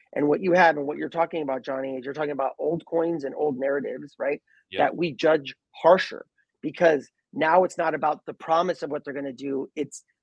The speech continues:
Speaker 1: they have to come up with what they promised us, right? And so if they're, like, uh, cross-border payments like X R P, we understand the lawsuit and everything, but, like, now you have to show me, right?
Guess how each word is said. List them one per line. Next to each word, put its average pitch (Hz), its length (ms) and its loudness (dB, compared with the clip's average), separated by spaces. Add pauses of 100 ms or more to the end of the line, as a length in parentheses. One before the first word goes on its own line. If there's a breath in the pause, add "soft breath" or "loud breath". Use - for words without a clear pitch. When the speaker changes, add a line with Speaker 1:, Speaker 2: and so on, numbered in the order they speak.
Speaker 1:
they 147 80 -2
have 160 200 2
to 156 100 -8
come 156 280 -2
up 156 200 -2
with 139 180 -2 (300)
what 165 240 2
they 135 120 -2
promised 156 520 0
us, 80 240 -12 (220)
right? 143 280 -4 (260 soft breath)
And 147 140 -6
so 175 140 4
if - 120 -4
they're, 170 260 6
like, 151 220 -4 (400)
uh, 151 120 -4 (200)
cross-border 170 420 -2
payments 165 320 -8
like 147 140 -6
X 156 200 -10
R 139 120 -4
P, 170 380 -8 (260)
we 151 120 -2
understand 151 320 -2
the 135 40 -4
lawsuit 160 340 0
and 143 80 -2
everything, 139 220 -4
but, 147 160 -6
like, 139 180 -4
now 151 160 0
you 147 120 0
have 147 140 -4
to 135 60 -12
show 147 260 0
me, 131 160 -4
right? 131 220 0